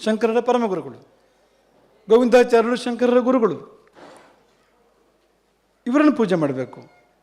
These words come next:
ಪಕ್ಕದಲ್ಲಿ ಗುರು ಪಂಚಕ, ಗುರು, ಪರಮಗುರು, ಪರಮೇಷ್ಠಿ ಗುರು, ಪರಾತ್ಮ ಗುರು. ಈ ಸಂಪ್ರದಾಯವನ್ನು ಯಾರು ತಂದೋ ಅವರು, ಬ್ರಹ್ಮವಿದ್ಯಾ ಸಂಪ್ರದಾಯವನ್ನು, ಜ್ಞಾನದ ಸಂಪ್ರದಾಯವನ್ನು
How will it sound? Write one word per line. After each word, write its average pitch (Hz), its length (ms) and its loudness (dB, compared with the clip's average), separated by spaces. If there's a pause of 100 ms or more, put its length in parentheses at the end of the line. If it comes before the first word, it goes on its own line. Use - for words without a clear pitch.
(200)
ಪಕ್ಕದಲ್ಲಿ 269 540 4
ಗುರು 208 240 -6
ಪಂಚಕ, 160 440 -10
ಗುರು, 180 280 -2
ಪರಮಗುರು, 170 520 -4
ಪರಮೇಷ್ಠಿ 165 460 -8
ಗುರು, 151 180 -10
ಪರಾತ್ಮ 165 440 -8
ಗುರು. 147 360 -14 (440)
ಈ 214 60 -12
ಸಂಪ್ರದಾಯವನ್ನು 247 680 0
ಯಾರು 202 140 4
ತಂದೋ 175 340 0
ಅವರು, 131 460 -4 (280)
ಬ್ರಹ್ಮವಿದ್ಯಾ 175 480 -4
ಸಂಪ್ರದಾಯವನ್ನು, 151 680 -10
ಜ್ಞಾನದ 151 380 -8
ಸಂಪ್ರದಾಯವನ್ನು 151 680 -12